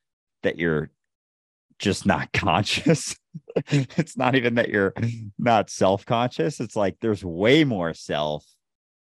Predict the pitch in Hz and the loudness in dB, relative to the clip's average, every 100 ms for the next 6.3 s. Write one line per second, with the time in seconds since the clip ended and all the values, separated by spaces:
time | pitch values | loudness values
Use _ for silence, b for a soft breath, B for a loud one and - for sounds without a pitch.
0 | - 92 90 87 80 95 90 90 90 - | -2 -2 0 -2 0 2 4 2 0 -4
1 | 78 87 - - 101 - 92 87 78 78 | -4 -4 -4 -2 0 0 0 0 0 0
2 | 90 92 85 80 73 82 78 73 78 80 | 0 0 -2 -4 -6 -6 -6 -4 -4 -2
3 | 78 76 73 - 78 76 - 73 - - | -4 -6 -10 -6 -4 -4 -2 -2 -4 -14
4 | _ _ _ _ _ 80 78 73 69 67 | _ _ _ _ _ 0 2 2 -2 -6
5 | - _ _ 92 120 110 117 76 85 82 | -16 _ _ -2 2 2 2 0 0 -2
6 | 80 76 | -2 -2